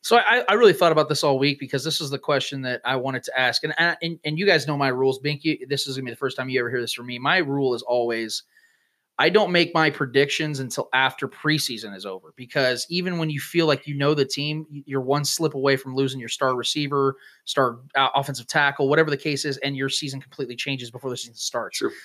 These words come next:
Speaker 1: So I, I hold my predictions off, but this, I feel like this was a fair question because you get a sense of what the team's gonna be right around the draft time, uh, if healthy.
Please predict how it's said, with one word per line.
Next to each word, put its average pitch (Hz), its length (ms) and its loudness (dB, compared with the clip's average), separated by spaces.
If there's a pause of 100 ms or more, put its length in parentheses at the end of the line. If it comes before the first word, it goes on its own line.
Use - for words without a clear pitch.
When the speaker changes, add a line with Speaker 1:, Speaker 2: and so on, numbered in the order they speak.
(100)
Speaker 1:
So - 120 -2
I, 202 220 4
I 202 80 4
hold 208 240 4
my 196 80 6
predictions 156 480 -2
off, 151 300 2
but 147 180 0
this, 208 160 4
I 208 80 2
feel 226 140 0
like 190 100 2
this 180 160 0
was 147 80 -8
a 135 80 -4
fair 151 240 0
question 147 380 -4
because 139 400 -2 (380)
you 160 120 -4
get 160 160 8
a 185 60 6
sense - 400 4
of 151 80 0
what 156 200 2
the 143 60 -4
team's 151 380 -6
gonna 139 180 -2
be 131 500 -4
right 143 200 4
around 135 260 2
the 117 80 -8
draft 113 400 -6
time, 85 180 -14 (440)
uh, 120 200 2
if 180 180 2
healthy. 123 420 -2